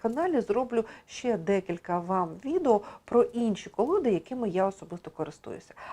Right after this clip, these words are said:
Але ця моя, ці мої улюблені. В них є навіть така, знаєте, е, спеціальний мішечок, де вони в мене проживають, щоб завжди бути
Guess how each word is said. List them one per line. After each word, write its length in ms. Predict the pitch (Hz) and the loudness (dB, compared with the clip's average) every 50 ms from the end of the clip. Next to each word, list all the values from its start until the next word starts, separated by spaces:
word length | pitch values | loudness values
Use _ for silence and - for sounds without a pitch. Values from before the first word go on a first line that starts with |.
| - - | -4 0
Але 200 | - 202 185 180 | 2 4 4 4
ця 280 | 180 - - 208 196 202 | 2 4 8 8 8 8
моя, 380 | 190 185 165 160 165 170 156 - - - - - | 8 2 0 0 0 0 0 0 -2 -4 -4 -4
ці 200 | - - 240 240 | -4 -6 -6 -4
мої 280 | 220 185 - 175 175 | -4 -4 -4 -4 -4
улюблені. 540 | - - 180 175 165 156 160 143 139 123 - - - - - - | -2 0 0 0 0 0 -2 -4 -8 -10 -12 -14 -16 -20 -10 -2
В 40 | - | 0
них 180 | 190 208 - - | 0 2 4 4
є 80 | 196 | 4
навіть 340 | 180 175 196 220 185 180 - | 4 4 2 0 0 0 -2
така, 320 | - 175 - - 170 165 156 | -2 -2 2 4 4 4 4
знаєте, 480 | - - 180 185 185 180 - - 160 - - - - 226 202 - - | 2 -2 -2 -2 -2 0 2 2 2 2 0 -10 -10 -10 -4 0 2
е, 160 | 175 170 165 | 2 2 2
спеціальний 840 | 160 - - 196 - - 220 202 196 185 175 170 180 160 - - 180 | 0 -4 -6 -6 0 4 6 6 6 6 4 2 0 -2 0 -2 -2
мішечок, 760 | 175 160 151 - - - 160 202 240 277 - - 359 - - - - - - - | -2 -4 -6 -6 -2 2 2 4 2 2 2 0 0 0 -2 -12 -16 -16 -14 -4
де 220 | 165 160 180 - 247 | 2 6 6 8 8
вони 300 | 240 247 208 180 190 185 - - | 6 4 4 4 2 -2 -4 -8
в 60 | 180 | -6
мене 280 | 170 160 170 180 180 180 | -2 -2 0 0 0 0
проживають, 720 | - - 190 180 170 185 170 175 160 135 131 117 - - | 0 0 0 2 0 0 2 2 2 2 0 -2 -6 -6
щоб 300 | - - 175 165 170 - - | -4 -4 0 2 2 2 2
завжди 380 | 180 - 165 160 160 165 196 233 | 2 2 2 4 6 6 6 6
бути 400 | 233 214 214 220 - 226 214 | 4 2 -2 0 2 2 0